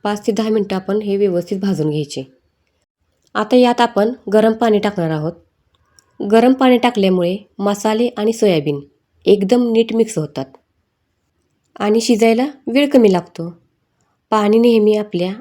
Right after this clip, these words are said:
आवश्यकतेनुसारच घालायचे. जर तुम्हाला आमटी पातळ आवडत असेल तर तुम्ही जास्त पण घालू शकता, घट्ट आवडत असेल तर थोडं कमी घाला. पाणी टाकल्यावर हलकं ढवळून घ्या,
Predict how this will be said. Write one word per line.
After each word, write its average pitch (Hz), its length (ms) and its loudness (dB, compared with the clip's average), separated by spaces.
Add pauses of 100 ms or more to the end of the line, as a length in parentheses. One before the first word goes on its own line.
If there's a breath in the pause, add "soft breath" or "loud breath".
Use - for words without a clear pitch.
(120)
आवश्यकतेनुसारच 214 920 -2
घालायचे. 175 500 -4 (600)
जर 226 160 0
तुम्हाला 233 360 0
आमटी 208 360 -2
पातळ 214 380 -2
आवडत 208 240 -2
असेल 185 300 -6 (280)
तर 202 40 -4
तुम्ही 208 260 -2
जास्त 202 280 -4
पण 196 120 -2
घालू 180 220 -4
शकता, 156 340 -14 (720)
घट्ट 220 300 -6
आवडत 233 240 2
असेल 214 360 -2
तर 240 120 0
थोडं 262 200 2
कमी 277 240 2
घाला. 156 300 -4 (640)
पाणी 208 260 0
टाकल्यावर 190 500 -2 (380)
हलकं 226 340 2
ढवळून 202 360 2
घ्या, 151 180 -8